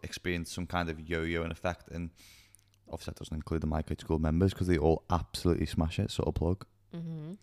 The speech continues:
Speaker 1: Just thought we'd say this podcast is also sponsored by
Speaker 2: The My Coach School,
Speaker 1: Of
Speaker 2: which is our
Speaker 1: course.
Speaker 2: coaching school.
Speaker 1: Well, eighty-eight percent of people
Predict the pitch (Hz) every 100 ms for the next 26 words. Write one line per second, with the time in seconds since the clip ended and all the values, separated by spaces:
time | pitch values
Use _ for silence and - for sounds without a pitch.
0 | - - - 78 80 80 80 - - -
1 | - 82 - 85 82 - - - 82 80
2 | - - 50 - - _ _ _ _ _
3 | _ _ 175 160 156 - 165 - - -
4 | 156 185 - - - - - - 165 151
5 | - 160 - - 160 220 _ _ - -
6 | - - - 110 110 - - - _ 117
7 | 123 127 123 113 113 - 101 104 - -
8 | 90 107 101 85